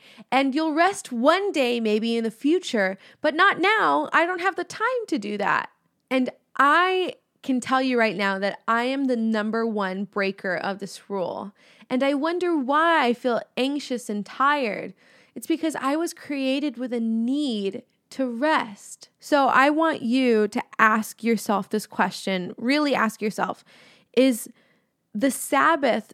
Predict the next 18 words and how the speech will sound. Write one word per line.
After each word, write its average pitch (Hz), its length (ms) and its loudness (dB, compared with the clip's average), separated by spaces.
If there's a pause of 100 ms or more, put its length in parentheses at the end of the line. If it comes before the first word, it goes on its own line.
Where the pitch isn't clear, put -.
something 247 760 -2
that 220 320 -2
you 226 240 -2
think 208 380 -4
is 196 140 -6
important? 202 680 -2
Is 214 120 -2
the 233 140 -2
Sabbath 240 680 0
important 220 640 -2
to - 120 -10
me? - 340 -12 (440)
If 247 160 4
so, 233 640 2 (800)
is 254 200 2
there 311 260 0
anything 302 520 0
that 262 140 0